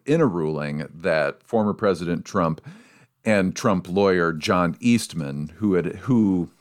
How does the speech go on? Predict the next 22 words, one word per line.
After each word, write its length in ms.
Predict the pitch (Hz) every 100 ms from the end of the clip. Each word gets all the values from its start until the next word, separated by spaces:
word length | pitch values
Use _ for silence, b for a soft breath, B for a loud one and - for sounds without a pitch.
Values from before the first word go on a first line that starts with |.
| _ _ _ _
was 240 | 104 101
one 220 | 90 110 98
of 80 |
the 80 | 85
people 540 | - 117 98 98 87 80
advising 520 | 90 76 104 113 95
him 160 | 90 82
on 120 | 82
how 240 | 80 113
to 140 | 117 113
overturn 480 | 92 87 82 98 82
the 80 |
twenty 260 | 80 95 82
twenty 260 | 78 87 78
election, 600 | 76 76 76 - 80 78 - 220 160
more 440 | - 92 107 131 131
likely 440 | 104 104 104 101
than 280 | 90 85 82
not 380 | 101 82 73 -
had 300 | - 90 82
committed 440 | 98 92 87 101
felonies, 800 | - 110 95 76 73 - - -